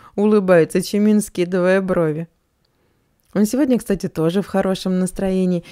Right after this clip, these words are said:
несмотря на то, что уже успел подцапаться с Юнги без особого повода.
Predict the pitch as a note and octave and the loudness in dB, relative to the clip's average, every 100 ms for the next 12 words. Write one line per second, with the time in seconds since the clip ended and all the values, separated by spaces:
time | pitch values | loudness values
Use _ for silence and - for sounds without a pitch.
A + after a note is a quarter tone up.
0 | - - F#3+ - F#3+ F3+ G3 F#3+ F#3 A#3 | -10 -2 -2 0 -2 0 0 0 -2 0
1 | A#3 - F3 D#3+ E3 E3+ E3 F3+ D3+ - | -2 -2 -4 -2 0 -2 -2 -2 -2 -2
2 | E3 F#3 D#3 D3 E3 - E3 E3+ E3+ G#3+ | -4 -4 -4 -6 -6 -6 -2 -2 0 -2
3 | - - - D#3 E3 E3+ - F3 F3 G#3 | -2 -16 -8 -4 0 0 0 -2 0 -2
4 | - D3 C#3 C#3+ | -2 -8 -8 -12